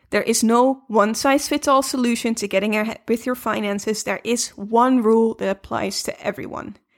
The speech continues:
and that is to always spend less than you earn. By doing so, you will build a prosperity margin that you can use to achieve your financial goals. This rule and your prosperity margin are your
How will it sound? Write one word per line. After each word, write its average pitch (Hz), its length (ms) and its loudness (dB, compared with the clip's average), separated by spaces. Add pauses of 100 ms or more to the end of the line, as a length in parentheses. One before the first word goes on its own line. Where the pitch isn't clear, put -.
(340)
and 208 140 -2
that 226 160 4
is 254 160 -2
to - 220 -10
always 254 600 4
spend - 400 -6
less 196 600 -2
than 185 180 -6
you - 200 -8
earn. 196 320 -6 (920)
By 220 120 4
doing 311 320 2
so, 208 400 0
you 233 100 -2
will 233 120 2
build 202 280 0
a 214 120 2
prosperity 277 760 0
margin - 380 -6
that - 140 -12
you 233 100 -2
can 220 240 0
use 247 320 4
to 254 140 -2
achieve 226 400 0
your 202 120 2
financial 202 540 -2
goals. - 480 -8 (1200)
This 208 240 -2
rule 285 440 4 (280)
and 262 160 6
your 302 120 4
prosperity 240 480 0
margin 202 420 0
are 208 100 0
your 233 440 4